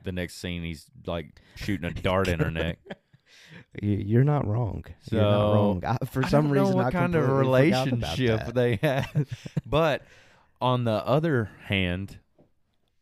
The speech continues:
Speaker 1: I do see the resemblance between Zam and, and Fennec.
Speaker 2: Mm-hmm.
Speaker 1: And, um, they do fit the bounty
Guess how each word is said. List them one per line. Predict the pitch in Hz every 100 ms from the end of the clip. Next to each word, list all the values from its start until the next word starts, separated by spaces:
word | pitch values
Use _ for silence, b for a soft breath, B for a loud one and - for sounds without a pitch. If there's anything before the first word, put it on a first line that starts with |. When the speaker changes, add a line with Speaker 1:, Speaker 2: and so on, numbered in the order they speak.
| _
Speaker 1:
I | 110
do | 107 123 139
see | 139 - 120
the | 104
resemblance | 95 80 101 104 98 87
between | 98 - 98 92 90 87 _ b b b
Zam | 92 101 95
and, | 85 82 -
and | 87 82
Fennec. | 92 87 78 -
Speaker 2:
Mm-hmm. | 95 82 87 98 -
Speaker 1:
And, | 92 90 82 82
um, | 85 82 82 80 92 _ _ _ _ _ _
they | - 104
do | 98
fit | 92 92
the | -
bounty | 76 85 95 92 80